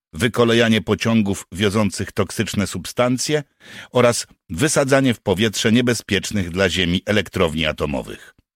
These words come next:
Bądźcie z nami. Z ulotki propagandowej. „Ty, za co tu wypisują?” Anarchista Zibi potrząsnął gazetą.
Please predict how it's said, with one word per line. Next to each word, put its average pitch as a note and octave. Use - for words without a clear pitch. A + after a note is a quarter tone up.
Bądźcie G2+
z D#2
nami. C2
Z -
ulotki G2
propagandowej. D#2
„Ty, D#3
za F#3
co F#3
tu F3+
wypisują?” C3
Anarchista F#2
Zibi A#2+
potrząsnął G2+
gazetą. C#2